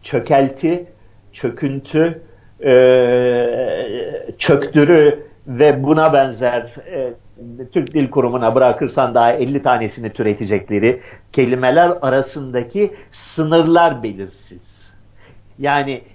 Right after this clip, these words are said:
ilk bakışta, "Ha, bu çökmekle alakalı bir şey." diyorsun ama, e, cuk oturmuyor, net bir yere oturmuyor bu kelimeler.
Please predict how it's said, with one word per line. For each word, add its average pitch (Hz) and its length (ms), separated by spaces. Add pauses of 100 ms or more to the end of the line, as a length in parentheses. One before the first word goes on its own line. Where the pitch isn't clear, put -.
ilk 147 260
bakışta, 151 480
"Ha, 156 220
bu 151 80
çökmekle 156 520
alakalı 123 540
bir 107 60
şey." 107 240
diyorsun 113 460
ama, 185 380 (800)
e, 180 40 (720)
cuk - 360
oturmuyor, 151 580
net 147 540
bir 135 180
yere 127 300
oturmuyor 104 760
bu 85 100
kelimeler. 73 640